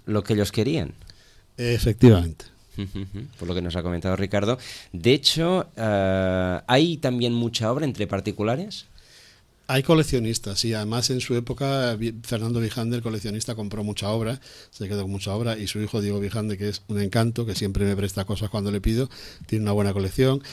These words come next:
Speaker 2: Luego hay coleccionistas de obra de menos cantidad, de algún cuadro suelto, también me han prestado para esta exposición.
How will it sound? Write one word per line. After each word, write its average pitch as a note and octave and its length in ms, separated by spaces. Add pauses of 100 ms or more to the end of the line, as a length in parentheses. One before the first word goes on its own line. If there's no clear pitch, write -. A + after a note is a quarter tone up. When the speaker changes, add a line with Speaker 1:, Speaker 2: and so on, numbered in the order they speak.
(180)
Speaker 2:
Luego A2+ 200
hay G#2+ 120
coleccionistas G#2 800
de G#2+ 140
obra G#2 220
de G#2 280
menos G#2+ 320
cantidad, G#2+ 500
de A#2+ 100
algún G2+ 200
cuadro G2 280
suelto, A#2+ 420
también G2 260
me G2 60
han F#2 80
prestado F#2+ 320
para G2 160
esta F#2+ 220
exposición. A#2+ 600